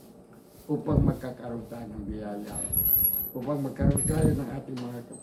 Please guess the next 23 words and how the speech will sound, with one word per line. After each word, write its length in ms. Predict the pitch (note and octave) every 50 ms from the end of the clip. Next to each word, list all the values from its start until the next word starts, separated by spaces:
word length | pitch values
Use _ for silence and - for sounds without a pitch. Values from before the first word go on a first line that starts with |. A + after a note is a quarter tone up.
| - -
pangangailangan. 840 | - A#2+ A2+ A#2 A#2+ A#2 A#2 A#2 A2 G#2+ A2 G#2+ G#2+ G#2+ G#2 G#2 G2+ - - - - - - - - - - - - - - - - -
Huwag 160 | C#3+ C#3+ -
tayong 320 | E3+ E3+ D#3+ D#3+ D3+ D3+
masyadong 800 | D3 D3 C#3+ C3+ - - - C#3 C#3 C#3 C3+ C3+ C#3+ D3 D3 C#3
magiging, 640 | C3+ C3 A#2+ A#2 A#2+ A#2 A#2+ C3+ C3 C3 C3 B2+ B2+
ah, 240 | B2 A#2+ A#2+ A#2+ - - - - - - - - - - - - - - - - - - - - - - - - - -
magiging, 560 | - C#3 C3+ B2+ C3+ C3+ C#3+ D#3+ D#3+ D#3+ D3+ D3+
ah, 320 | D3 C#3+ C#3 C3 B2 A#2+
mapagmahal 720 | C3+ C3 C3 - D#3+ B2+ A#2+ C3+ C#3 C3+ D3 C3+ B2 A#2 A#2 -
sa 160 | - A#2+ A#2+
mga 180 | B2 B2 B2 A#2 A2+
material 500 | A#2 A#2 - C3 C3 B2 B2 A#2+ A#2+ A#2 A2+
na 80 | A2+ A2
mga 200 | A2 A2+ A2 G#2 G2+
bagay. 340 | A2 G#2+ G#2 G#2 G#2+ G#2 G2+ - - - - - - - - - - - -
Ito 480 | - C#3 B2 - E3+ E3+ D3+ - - - -
ang 160 | C#3+ C#3+ -
simula 560 | - D3 B2+ C3 C3+ C3+ C#3 C3+ A2+ - - - -
ng 280 | - - - - - -
pagkakasala. 880 | - - - - - - - - - - - - - G#2 G#2 G#2 G#2 - - - _ _ _ _ _ _ - - -
Ito 380 | - - - - - - - D3+
ang 160 | D3 D3 C#3+
simula 640 | - - C#3+ C3+ C#3+ C#3+ C#3+ C#3+ C#3 B2 A2+ - -